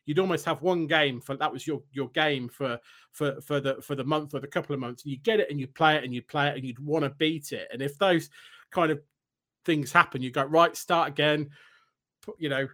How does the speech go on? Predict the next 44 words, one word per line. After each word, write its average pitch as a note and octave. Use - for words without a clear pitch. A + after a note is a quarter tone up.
load E3+
my D3+
Spectrum D3+
up D#3
for -
half D3+
an D3
hour, D3+
whatever D#3
it C#3
is, D3
till D3+
I C#3
get D3+
to, D3
get D#3
to -
play D3
a -
game," C#3+
and C#3+
then D3
you D3
just G3
keep -
going B3+
at A2+
it, G#2
and D3+
you G3+
would A3+
relentlessly D#3+
keep D#3+
trying E3
to -
try D3
and C#3
uncover D3+
certain C3
things. F3
But D3+
I D#3
just G#3
think F#3+